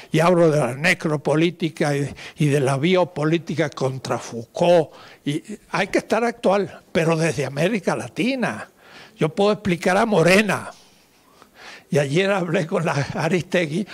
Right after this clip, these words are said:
Morena. ¿Cómo? Un político hablan-, un filósofo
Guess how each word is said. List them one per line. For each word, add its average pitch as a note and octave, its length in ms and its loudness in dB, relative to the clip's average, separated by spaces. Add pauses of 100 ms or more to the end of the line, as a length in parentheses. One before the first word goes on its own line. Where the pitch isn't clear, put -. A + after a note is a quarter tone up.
(160)
Morena. D3+ 680 0 (840)
¿Cómo? G3+ 380 0
Un F#3 200 -4
político A#3 600 0
hablan-, G#3+ 420 -2 (220)
un A#3+ 160 2
filósofo A3+ 580 2